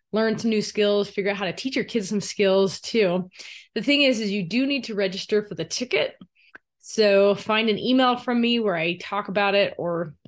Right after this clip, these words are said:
social media, and get your free ticket there. And the other cool thing is, if you can't fit in all the free workshops that you want,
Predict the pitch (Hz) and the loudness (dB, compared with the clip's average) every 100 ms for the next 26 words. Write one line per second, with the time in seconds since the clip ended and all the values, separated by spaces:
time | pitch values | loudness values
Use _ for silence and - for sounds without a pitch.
0 | _ - 196 190 202 196 190 202 196 - | _ -8 -4 -2 0 2 4 4 0 -6
1 | - - _ _ - 180 180 175 170 208 | -20 -20 _ _ -8 -2 0 -2 0 -2
2 | 190 - 202 - 202 190 - 247 302 320 | -2 -4 -6 -4 -4 -4 0 2 2 2
3 | 226 220 - 208 208 208 208 - - _ | -6 -16 -6 -2 2 2 0 -4 -18 _
4 | _ _ _ - 180 392 392 202 175 185 | _ _ _ -6 -2 -2 -4 -4 -2 -2
5 | 185 196 165 185 190 180 - 339 427 262 | -2 -2 -4 -6 -6 -8 -2 2 2 2
6 | - 208 196 196 180 180 180 196 190 185 | 2 4 4 2 2 0 0 0 2 0
7 | 180 - 190 185 - 180 170 196 175 214 | -4 -4 -2 -2 -4 -8 -6 -4 0 0
8 | 311 | 0